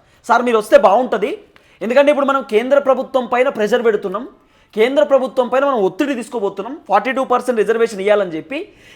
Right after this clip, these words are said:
ఈ ఫార్టీ టూ పర్సెంట్ రిజర్వేషన్కి సంబంధించినటువంటి వ్యవహారంలో రేవంత్ అన్న రాష్ట్రపతికి బిల్లు పంపించబోతున్నాం. So రాష్ట్రపతి బిల్లు మీద సంతకం పెట్టాలి, తర్వాత రాజ్యాంగంలో ఉన్నటువంటి నైన్త్ షెడ్యూల్లో ఈ బిల్లుని ప్రవేశపెట్టాలి"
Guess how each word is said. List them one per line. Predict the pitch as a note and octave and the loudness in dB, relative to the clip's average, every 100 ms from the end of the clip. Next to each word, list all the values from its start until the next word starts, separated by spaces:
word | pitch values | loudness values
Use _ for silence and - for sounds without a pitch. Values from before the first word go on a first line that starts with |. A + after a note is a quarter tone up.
| - | -6
ఈ | C#4 | -4
ఫార్టీ | G3 G#3+ C4+ | 2 2 2
టూ | D#4+ E4 | 0 4
పర్సెంట్ | D#4 D4 D4 B3 | 6 6 2 0
రిజర్వేషన్కి | C4 C#4+ C#4 C4+ B3 | 2 2 2 -2 -6
సంబంధించినటువంటి | A#3+ A3+ B3 A3+ B3 A#3+ A#3 G#3 | -6 -6 -6 -4 -6 -4 -6 -4
వ్యవహారంలో | G3 G#3 G3+ G3 B3+ A#3 A#3 - _ _ - | -4 -2 -2 -2 -2 -2 -6 -18 _ _ -10
రేవంత్ | F3 A#3 D4+ D4 C4 | 4 4 4 2 -2
అన్న | C4 C4+ | 0 0
రాష్ట్రపతికి | A3+ A3 - C4+ C4 G3+ | 2 0 2 2 2 0
బిల్లు | F#3 A3 | -2 0
పంపించబోతున్నాం. | A#3+ A#3 A3+ A#3 G#3+ G#3+ G#3 C4 - _ _ _ _ - | 0 -2 -6 -2 -2 -2 -4 -8 -14 _ _ _ _ -4
So | G#3+ | 2
రాష్ట్రపతి | F#3+ A#3 B3+ C4+ | 4 4 2 0
బిల్లు | F#3 A3 B3 | 0 -4 -2
మీద | C4 | 0
సంతకం | B3 F#3 G3+ C4 | 0 -2 -2 -4
పెట్టాలి, | A3 G3 A3+ G3+ C4+ - _ _ - | -2 -2 0 0 -4 -10 _ _ -2
తర్వాత | A3+ C4 C4+ | 2 2 2
రాజ్యాంగంలో | A#3 G3+ G3+ C#4+ C#4+ C#4+ C#4 | 4 2 4 2 2 4 6
ఉన్నటువంటి | C4 B3+ B3 B3 | 6 2 -2 -4
నైన్త్ | F#3+ A3+ B3+ C#4 | -4 -4 -4 -4
షెడ్యూల్లో | B3 F3+ A3+ C4+ | -4 -4 -2 -2
ఈ | |
బిల్లుని | A3+ E3 A3 B3+ | -2 -6 -4 -2
ప్రవేశపెట్టాలి" | B3+ F3 A3 A#3+ G3+ - E3+ G#3+ | 0 2 2 0 -6 -4 -2 -2